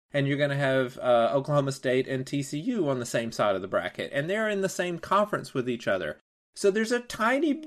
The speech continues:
chance that the, uh, voters might monkey around with the rankings a little bit and try to get T C U into number three and Texas A and M down to number four. That would be dumb, but I could totally see 'em doing that. Um, and that way the Aggies would get a rematch against Oklahoma State if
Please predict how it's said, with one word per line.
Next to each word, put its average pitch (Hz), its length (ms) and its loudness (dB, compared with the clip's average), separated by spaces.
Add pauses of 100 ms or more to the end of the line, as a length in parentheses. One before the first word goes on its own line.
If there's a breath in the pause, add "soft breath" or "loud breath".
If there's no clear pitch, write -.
(120)
chance 190 460 -2
that 170 240 -2
the, 156 320 2
uh, 135 200 6
voters 156 420 6
might 139 240 0
monkey 151 400 2
around 143 400 2
with 135 140 0
the 127 100 2
rankings 139 480 2
a 151 40 2
little 143 220 2
bit 139 320 6
and 135 140 -2
try 151 240 4
to 151 80 -2
get 139 260 0
T 175 180 -2
C 165 200 -4
U 151 380 2
into 131 300 -2
number 131 300 0
three 180 480 6
and 135 160 -2
Texas 147 320 -2
A 135 160 2
and 131 80 -2
M 139 240 2
down 127 280 0
to 120 40 -4
number 117 300 -2
four. 190 480 6 (320)
That 165 160 0
would 185 120 4
be 196 120 -2
dumb, 160 340 2
but 160 100 0
I 165 60 4
could 160 160 -4
totally 165 240 0
see 143 160 -4
'em 123 140 -2
doing 185 260 6
that. 165 320 -2 (340)
Um, 151 320 6
and 165 120 2
that 190 180 4
way 175 140 6
the 170 80 2
Aggies 156 420 0
would 143 140 -2
get 147 100 -2
a 131 60 2
rematch 143 480 -2
against 135 360 -2
Oklahoma 131 380 0
State 131 380 0
if 123 120 0